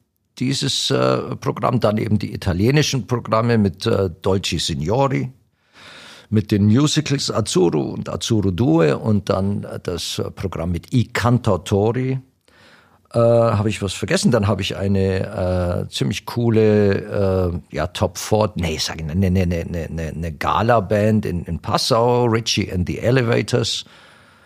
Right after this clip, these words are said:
Ähm, ja, das ist das, was ich live mache. Ich, ähm, mach dann noch als,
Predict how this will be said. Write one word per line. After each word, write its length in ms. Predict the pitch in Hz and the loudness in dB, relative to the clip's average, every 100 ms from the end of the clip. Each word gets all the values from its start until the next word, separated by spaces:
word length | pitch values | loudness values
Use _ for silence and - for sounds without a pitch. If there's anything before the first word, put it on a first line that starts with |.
| _ _ _ _ - | _ _ _ _ -2
Ähm, 1000 | 110 107 104 101 101 98 101 98 95 90 _ _ _ _ _ _ _ | 2 4 4 4 4 2 2 0 -2 -6 _ _ _ _ _ _ _
ja, 140 | 131 107 | 0 2
das 180 | 113 139 | 2 2
ist 200 | 117 131 | 0 0
das, 160 | 113 | 0
was 160 | 127 - | 0 -2
ich 260 | 95 - - | -4 -8 -6
live 480 | 98 95 76 113 147 | 0 0 2 -2 0
mache. 320 | 156 156 - | 2 2 0
Ich, 300 | 107 - - | -4 -4 -2
ähm, 400 | 123 117 110 107 92 _ _ _ _ _ - _ _ _ _ _ - | 0 2 2 0 -2 _ _ _ _ _ -20 _ _ _ _ _ -10
mach 180 | 85 - | -8 -2
dann 340 | 98 95 98 | 2 4 6
noch 220 | 95 87 | 4 0
als, 640 | 87 71 73 71 - - | -4 -6 -6 -4 -4 -6